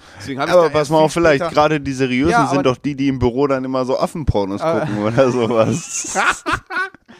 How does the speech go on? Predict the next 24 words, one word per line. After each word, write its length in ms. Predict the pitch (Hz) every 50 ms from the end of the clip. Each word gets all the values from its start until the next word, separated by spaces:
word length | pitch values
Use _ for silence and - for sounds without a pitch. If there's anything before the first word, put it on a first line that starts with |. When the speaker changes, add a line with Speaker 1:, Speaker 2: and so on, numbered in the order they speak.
| - - - _ _ -
Speaker 1:
Moritz 260 | 139 151 151 156 143
ist 120 | 135 127 139
heute 180 | 147 151 147
in 60 | 135
Höchststimmung, 560 | 139 151 190 - - - - 110 104 - 95 95
aber 240 | - 311 392 - - - - - _ - 240 226 _ _ - - - -
Speaker 2:
<laughs> 600 | 139 _ - 180 _ - - 220 220 - - -
Speaker 1:
warum 360 | 117 117 123 127 120 135 131
Affenpornos? 800 | 123 170 - 294 294 - 370 339 - - - - 113 113 - -
Speaker 2:
Weiß 260 | 147 170 165 254 269
ich 120 | 143 127
jetzt 200 | 120 117 - -
nicht, 140 | 151 143 135
das 160 | 131 127 123
war 180 | 127 135 135 135
das 100 | 127 85
Erste, 260 | 95 139 143 175 143 139
was 160 | 156 - -
mir 140 | 139 101 101
eingefallen 720 | 123 139 139 123 104 107 - - 87 92 95 95 95 98 98 98 95
ist. 160 | 104 135 127
Speaker 1:
Affenpornos. 460 | 127 123 123 120 107 95 90 - - -
Speaker 2:
Affenpornos. 920 | - 117 113 - - - 110 104 98 - 104 92 87 92 92 90 85 85 - - - - _ _ - - - 285 185 - - - - -
Speaker 1:
Okay, 400 | - 180 170 147 139 143 131 120